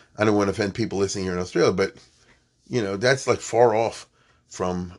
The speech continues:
uh, like, I'm in America, which is more or less across the street from Europe, which is right next to Israel. That's what they mean by the center.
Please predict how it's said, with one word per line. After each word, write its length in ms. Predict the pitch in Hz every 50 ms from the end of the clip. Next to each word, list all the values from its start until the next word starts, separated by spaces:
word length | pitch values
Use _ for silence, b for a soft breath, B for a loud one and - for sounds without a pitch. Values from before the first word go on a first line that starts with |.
| -
uh, 200 | 92 90 82 80 82
like, 180 | 95 101 107
I'm 180 | 123 135 147 139
in 60 | 120
America, 520 | 104 101 104 113 117 123 123 - - 135 127
which 220 | 110 101 101 -
is 120 | 95 92
more 180 | 101 110 117 117
or 40 | 107
less 220 | 107 110 104 -
across 340 | 98 - - 113 110 110 -
the 60 | -
street 220 | - - 135 117 98
from 180 | - 98 101
Europe, 320 | 107 123 143 165 165 - -
which 160 | 110 - 107
is 80 | 104
right 180 | 107 120 120 117
next 220 | 113 107 101 -
to 80 | - 98
Israel. 380 | 101 190 175 87 76 - - _ _ b b b b b b b b b b b - -
That's 260 | - 120 135 131 -
what 140 | 127 113 101
they 80 | 110 104
mean 200 | 107 107 104 98
by 140 | 95 92
the 80 | 85 87
center. 460 | - - 110 101 90 - 76 - -